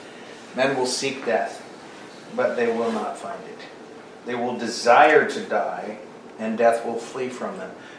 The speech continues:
The pain will be so incredible and repetitive that these unrepentant non-believers will wish they were dead.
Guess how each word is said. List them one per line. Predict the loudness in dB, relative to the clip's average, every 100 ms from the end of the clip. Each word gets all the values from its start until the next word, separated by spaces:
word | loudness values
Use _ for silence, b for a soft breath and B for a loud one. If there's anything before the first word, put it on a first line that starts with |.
| B
The |
pain | -10 0 4 6 6
will | 4
be | 2
so | -2 0 0
incredible | -2 2 4 4 4 2 0 -6 -18 -18 -16 -16 -18 -20 -20 -10
and | -6 -2
repetitive | -2 2 6 6 4 0 -4 -8 -16 -20 -20 -18 -20 -20 -20 -6
that | 0 0 0 -6 -8
these | -2 0 -2 -6 -8 -12 -16 -2
unrepentant | 0 2 0 0 0 0 -2 -8 -10 -16 -6
non-believers | 0 2 4 4 4 4 4 -2 -4 -10 -16 -20 -20 -20 -16 -8
will | -4 -2
wish | -4 -2
they | -2
were | -2 -2
dead. | -4 -4 -6